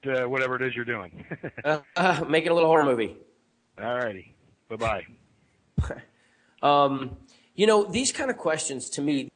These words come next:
Speaker 2: these kind of conver-, oh, now that Brett is gone, now that he's, now that I got him off the line, boy, let me tell you what I really think. Um, there are so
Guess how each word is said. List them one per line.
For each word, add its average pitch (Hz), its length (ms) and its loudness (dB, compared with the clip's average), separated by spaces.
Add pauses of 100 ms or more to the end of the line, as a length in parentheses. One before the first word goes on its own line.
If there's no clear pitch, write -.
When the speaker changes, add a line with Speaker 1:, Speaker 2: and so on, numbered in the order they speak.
Speaker 2:
these 147 180 -12
kind 160 160 0
of 139 80 -2
conver-, 139 300 0
oh, 160 160 6
now 170 200 4
that 240 160 4
Brett 175 200 4
is 135 120 -4
gone, 170 460 2 (260)
now 208 200 4
that 175 100 4
he's, 131 260 -4
now 165 140 -2
that 151 100 4
I 139 80 4
got 131 200 2
him 120 120 -4
off 151 240 4
the 131 100 -2
line, 139 300 2
boy, 143 140 4
let 180 100 4
me 165 80 4
tell 156 140 2
you 143 80 4
what 127 100 4
I 117 40 2
really 151 280 2
think. 90 220 -6 (920)
Um, 147 680 6 (3000)
there 165 300 6
are 147 160 4
so 190 760 4